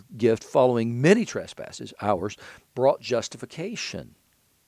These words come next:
For if because of one man's trespass death reigned through that one man, much more will those who receive the abundance of grace and the free gift of righteousness reign in life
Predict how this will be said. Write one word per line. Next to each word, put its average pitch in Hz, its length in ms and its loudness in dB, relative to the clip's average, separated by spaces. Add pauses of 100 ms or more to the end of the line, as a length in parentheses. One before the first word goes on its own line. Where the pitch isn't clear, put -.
(380)
For 151 340 6
if 147 260 0
because 131 340 -4
of 101 120 -6
one 151 280 4
man's 104 240 -2
trespass 104 560 -2
death 120 360 0
reigned 117 560 -2
through 127 280 -4
that 117 200 0
one 113 340 -2
man, 110 500 -4 (300)
much 151 340 0
more 127 360 2
will 110 200 2
those 113 280 4
who 110 80 0
receive 107 340 -2
the 110 120 -2
abundance 120 520 0
of 90 140 -10
grace 117 720 -2 (420)
and 123 120 0
the - 40 -4
free 127 200 0
gift 117 260 0
of 87 160 -10
righteousness 113 840 0
reign 131 380 2
in 120 220 -2
life 113 640 -4